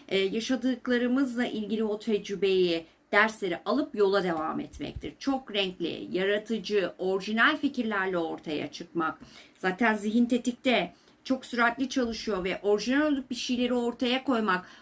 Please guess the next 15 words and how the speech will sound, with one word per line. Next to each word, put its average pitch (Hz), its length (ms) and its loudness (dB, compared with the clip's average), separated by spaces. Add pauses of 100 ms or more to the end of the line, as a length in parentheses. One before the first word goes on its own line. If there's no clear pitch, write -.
(120)
o 214 100 4
yaratıcılığımızı 262 1120 2
sergileyebilecek 269 960 2
olduğumuz 277 480 2
temaların 262 840 4
da, 190 340 6 (440)
e, 175 540 0
çalışacak 233 540 0
olmasıyla 202 640 -2
beraber, 185 580 2 (360)
e, 170 800 2
çok, - 400 -2
e, 190 140 0
güçlü 190 460 -2
enerjiler, 202 920 0